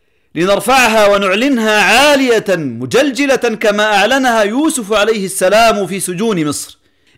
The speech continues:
"إن الحكم إلا لله، أمر ألا تعبدوا إلا إياه".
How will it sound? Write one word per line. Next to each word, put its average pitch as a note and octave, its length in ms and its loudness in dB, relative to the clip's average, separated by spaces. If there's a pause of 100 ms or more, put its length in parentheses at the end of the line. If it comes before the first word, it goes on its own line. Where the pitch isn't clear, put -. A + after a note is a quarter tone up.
"إن C#4 200 2
الحكم A#3+ 680 -2
إلا A#3 600 2
لله، E3+ 460 -2 (340)
أمر A#3+ 560 2
ألا B3 260 2
تعبدوا E3+ 540 0
إلا C#3+ 280 0
إياه". B2+ 460 -4